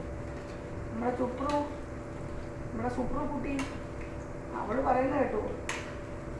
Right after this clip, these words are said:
അവളുടെ എന്തോ കടുക് വറുത്തപ്പോഴോ, കടുക് വറുത്തപ്പോഴോ മറ്റോ ആ കുട്ടിയുടെ മുഖത്തേക്ക് എന്തോ തെറിച്ച് പൊള്ളിയെന്ന്. അത് എന്ത് ചന്തമാ, എന്ത് സുന്ദരിയായിരുന്നു കാണാൻ. ആ മുഖത്തൊക്കെ കറുപ്പ്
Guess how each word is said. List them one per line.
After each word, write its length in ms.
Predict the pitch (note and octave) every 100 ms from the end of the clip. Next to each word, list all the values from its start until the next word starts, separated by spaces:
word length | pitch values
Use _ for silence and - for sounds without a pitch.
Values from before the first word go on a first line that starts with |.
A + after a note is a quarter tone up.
| - - -
അവളുടെ 320 | G#3+ A#3 A#3+ A#3+ A#3+ A#3+ - - - - -
എന്തോ 160 | A3+ A#3 A#3
കടുക് 220 | G#3+ A3+
വറുത്തപ്പോഴോ, 380 | B3+ B3 A#3 A#3 -
കടുക് 260 | A#3 A3 A#3+ A3+ A3+ - - - B3+
വറുത്തപ്പോഴോ 400 | B3 A#3+ A#3 A3+
മറ്റോ 240 | A#3+ - C4 - - - - - - - -
ആ 40 | A3
കുട്ടിയുടെ 320 | A#3+ A3 B3 B3+
മുഖത്തേക്ക് 520 | G3+ A3+ B3 B3+ B3+ - - - - - - - - - - -
എന്തോ 160 | G#3+ A3
തെറിച്ച് 340 | G#3+ G3+ A3 C4+
പൊള്ളിയെന്ന്. 480 | G3 G3 A3+ B3 F3 E3+ E3+ - - - - -
അത് 100 | A3 A3+
എന്ത് 300 | G3 G#3+ B3 A#3
ചന്തമാ, 380 | A#3+ A#3 B3 C4+ G#3
എന്ത് 240 | G#3 A#3+ C#4+ C4+
സുന്ദരിയായിരുന്നു 580 | A#3+ B3 B3+ B3+ A#3+ A#3+
കാണാൻ. 320 | G#3+ G#3+ A3 G#3 G3+ - - - - G3+
ആ 60 | A3+
മുഖത്തൊക്കെ 400 | A#3 A#3+ B3+ B3 B3
കറുപ്പ് 280 | A3+ A3 B3